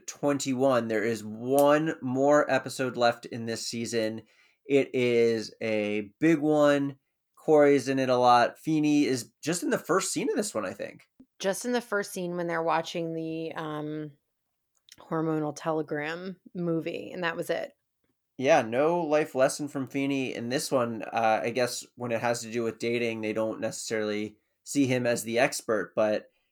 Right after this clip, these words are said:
Speaker 1: next episode they will get a lot of Feeney.
Speaker 2: Parents were only in one scene too.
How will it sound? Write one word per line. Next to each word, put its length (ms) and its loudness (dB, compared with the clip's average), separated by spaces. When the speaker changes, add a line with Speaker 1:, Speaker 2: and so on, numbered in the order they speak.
Speaker 1:
next 380 0
episode 480 0
they 140 0
will 100 0
get 140 2
a 60 4
lot 320 2
of 120 -6
Feeney. 380 -12
Speaker 2:
Parents 440 0
were 180 0
only 440 -4
in 160 -6
one 200 -4
scene 260 -6
too. 400 -4